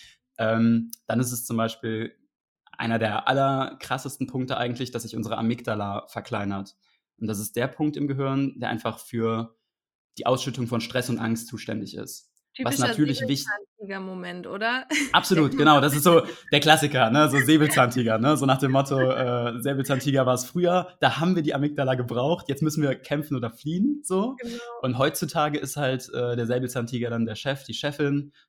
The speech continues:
Speaker 1: ähm, die dann vor einem steht und irgendwie uns unbegründet in Grund und Boden stampft. Und in
Speaker 2: Mhm.
Speaker 1: dem Moment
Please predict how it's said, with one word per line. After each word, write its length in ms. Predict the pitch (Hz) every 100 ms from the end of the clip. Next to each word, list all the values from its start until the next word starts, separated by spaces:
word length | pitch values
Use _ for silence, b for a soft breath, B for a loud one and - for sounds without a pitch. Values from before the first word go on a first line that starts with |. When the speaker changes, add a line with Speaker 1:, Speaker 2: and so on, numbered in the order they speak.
| _
Speaker 1:
ähm, 480 | 117 117 117 117 117
die 40 | 117
dann 140 | 120
vor 160 | 117 131
einem 140 | 131
steht 260 | - 131 127
und 180 | 117 117
irgendwie 580 | 123 113 117 120 120 120
uns 400 | 120 117 - -
unbegründet 640 | 139 135 123 123 131 117
in 140 | 117
Grund 220 | 117 135 -
und 140 | 117
Boden 220 | 143 120
stampft. 460 | 110 113 117 156 - b b _
Und 100 | 113
in 120 | 113
Speaker 2:
Mhm. 40 | 113
Speaker 1:
dem 160 | 170
Moment 300 | 185 156 160